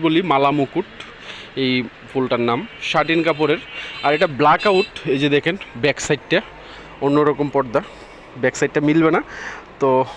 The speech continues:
কালার জ্বলার কোনো ইয়া নাই। আর আরেকটি দেখেন, আমরা যেইভাবে আয়রন করে দিব, এই যে দেখেন, এই যে যেভাবে আয়রন করে দিব, আয়রনগুলো এই যে আমরা লাইরা জাইরা ফালাই দিছি, আয়রনগুলো পড়ে যাবে। আপনি আর কখনো আয়রন করতে হবে না,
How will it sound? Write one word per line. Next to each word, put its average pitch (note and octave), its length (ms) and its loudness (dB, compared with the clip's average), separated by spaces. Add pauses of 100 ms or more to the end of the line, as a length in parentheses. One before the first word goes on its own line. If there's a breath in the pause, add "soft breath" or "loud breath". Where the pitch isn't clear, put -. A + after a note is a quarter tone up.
কালার D#3 360 2
জ্বলার D#3 320 4
কোনো F3 200 4
ইয়া D#3 180 6
নাই। D#3+ 180 2 (140)
আর B2 160 4
আরেকটি F3+ 320 2
দেখেন, G3 340 2 (280 loud breath)
আমরা E3+ 320 2
যেইভাবে F#3+ 500 4
আয়রন E3 340 4
করে G3 220 4
দিব, G3+ 280 4 (300 loud breath)
এই D3+ 140 4
যে D3 140 -2
দেখেন, C#3 340 0 (1800 loud breath)
এই C3+ 80 -6
যে C3+ 80 -4
যেভাবে D#3+ 400 2
আয়রন D3+ 320 4
করে F3+ 220 2
দিব, F#3+ 140 2
আয়রনগুলো D3 460 4
এই C#3 80 4
যে C3 180 0
আমরা B2+ 200 -2
লাইরা C#3 420 2
জাইরা C3+ 440 2 (300)
ফালাই C#3+ 260 2
দিছি, C#3+ 240 -2
আয়রনগুলো C3+ 420 0
পড়ে D3 220 -2
যাবে। E3 260 0 (280 loud breath)
আপনি D#3+ 240 -2
আর E3+ 280 4
কখনো F3+ 540 2
আয়রন C#3 260 2
করতে F3+ 300 0
হবে B2 220 0
না, G2+ 120 -10